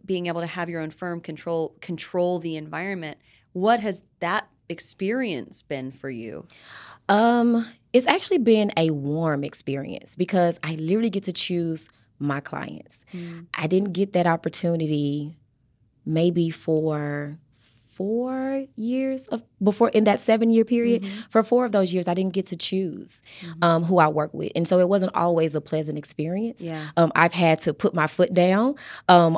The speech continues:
Speaker 2: oftentimes, um, but being able to have my own firm and choose my clients, or my clients choose me, that's a better way to put it, because
Speaker 1: Yeah.
Speaker 2: they don't have to choose me. I'm just a, I'm a small firm. I'm not one of these big law firms, you know? It's just like, why trust her, you know?
Speaker 1: Yeah.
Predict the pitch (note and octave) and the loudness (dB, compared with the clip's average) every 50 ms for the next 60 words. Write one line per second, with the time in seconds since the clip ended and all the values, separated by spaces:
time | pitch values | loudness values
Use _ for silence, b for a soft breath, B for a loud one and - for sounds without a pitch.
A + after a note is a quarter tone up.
0 | - - E3+ F3+ - - F3+ F3+ F3 G3 E3+ E3+ F3 F#3+ G#3 A3 A3 - - - | 6 8 6 6 6 2 0 0 2 2 2 2 2 0 0 -2 -4 -4 -4 0
1 | - E3+ E3 D#3+ D#3 D#3 D#3 D#3 D#3 - - C#3 - F#3 E3+ E3 D#3+ D3+ C#3 - | 2 2 4 4 2 2 0 -2 -4 -8 -8 2 4 6 8 8 8 6 4 2
2 | - - _ _ _ _ _ _ _ _ _ _ _ _ _ _ _ _ - E3+ | -4 -12 _ _ _ _ _ _ _ _ _ _ _ _ _ _ _ _ -2 2
3 | D3 A3 A#3 A#3 A3 G#3+ F#3+ G3 - F3+ E3+ F3+ E3+ E3+ - - E3 D#3+ D#3 - | 4 6 6 6 4 4 2 2 0 0 0 0 0 0 0 0 -2 -2 -2 0
4 | E3 D#3+ D#3 D3+ D3+ - - F3+ F3+ E3 D#3+ D#3+ D#3 - - D#3+ D#3+ D#3 - F#3+ | 0 0 0 -2 -4 -4 -2 -2 -2 -2 -2 -6 -6 -6 -6 -6 -4 -2 0 2
5 | F3+ E3+ D#3+ - - - G3 G3 F3+ E3 D#3 - - - F3 D#3+ C#3 D3+ D3+ D#3+ | 2 2 2 0 -2 -4 -2 -2 -2 -2 -2 -4 -4 -4 -4 -4 -4 -2 -2 -2
6 | D3 D3 B B B B B B E3+ F#3+ - G3 D#3+ D#3+ D3+ D3 C#3 C#3 C#3 C3+ | -4 -4 B B B B B B -2 0 0 2 2 2 2 2 0 -2 -4 -4
7 | - - A3 A#3 G3+ - - F#3 F3+ F3 D3+ - D#3 F#3 B3+ A#3 F#3+ G3+ - - | 0 4 4 4 4 2 0 0 0 2 4 4 4 4 4 2 0 -2 -4 -4
8 | F#3+ - - F3+ D#3+ C#3+ D#3 G3 B3+ B3+ A#3+ A3+ - F3 F3 - - B B B | -4 -4 -2 -2 -2 -2 -2 -2 -2 -2 -2 -2 -4 -6 -6 -8 -12 B B B
9 | B B - - C4+ C4+ B3+ - A3 F#3+ F#3+ F#3+ F#3+ F#3+ - A3+ G#3 F#3+ F#3+ G#3+ | B B 2 4 6 6 4 4 4 6 6 6 6 6 6 6 6 6 4 6
10 | G3+ F#3+ - F#3 F#3 F#3 F3 F3+ F3 E3+ D3 C3 F3 F3 - D#3+ D3+ D3+ E3+ D#3+ | 6 6 6 6 4 4 6 4 4 4 4 2 2 2 4 6 6 6 6 6
11 | - D#3 D3 D3+ E3 F3 E3 F#3+ F#3+ F#3+ F#3 F#3 G3 G3 G3 - G#3 G3 F#3+ F3+ | 4 4 4 4 4 2 2 2 2 4 4 4 4 2 0 0 0 0 0 0
12 | E3 F3+ A3+ A3 - - G#3+ G#3+ G3+ - - A3 A3+ - - - - - D#3+ E3 | 0 -2 -2 -2 -4 -4 -4 -4 -6 -4 -4 -4 -2 -2 -4 -6 -4 -2 0 2
13 | E3 D#3+ E3 F3 E3+ | 4 4 4 2 0